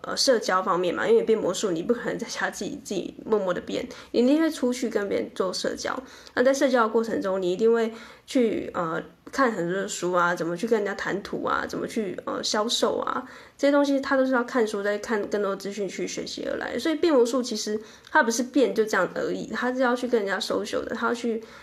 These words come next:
呃，展示他自己，呃，好的一面。那所以他就开了很多的，呃，关于社交方面的课程，怎么去，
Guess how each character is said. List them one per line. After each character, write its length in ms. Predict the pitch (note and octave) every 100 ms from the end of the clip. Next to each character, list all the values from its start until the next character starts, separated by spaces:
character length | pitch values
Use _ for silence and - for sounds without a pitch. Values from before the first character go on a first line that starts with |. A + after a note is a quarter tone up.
| - -
呃， 140 | F#3
展 260 | - - F#3+
示 160 | A#3+
他 140 | A3+ G#3+
自 120 | G#3+
己， 300 | G#3+ - - -
呃， 260 | D#3+ -
好 220 | - - -
的 100 | F3+
一 120 | E3+
面。 260 | F3+ G3 - - - -
那 160 | B3+ G#3+
所 180 | A#3 G#3+
以 60 |
他 160 | G#3+ A3
就 400 | G#3+ G3+ - - _
开 200 | - G#3 G#3+
了 100 | F#3+
很 160 | D3
多 140 | E3+ F3
的， 360 | D3+ - D#2+
呃， 120 | D#3+ D#3
关 240 | F#3+ F#3
于 240 | E3 - -
社 160 | A3
交 160 | F#3+ F#3
方 180 | F#3 G3
面 140 | F3
的 60 | F3
课 200 | - D3+
程， 240 | - -
怎 100 | -
么 100 | E3
去， 300 | E3+ A#3+ A3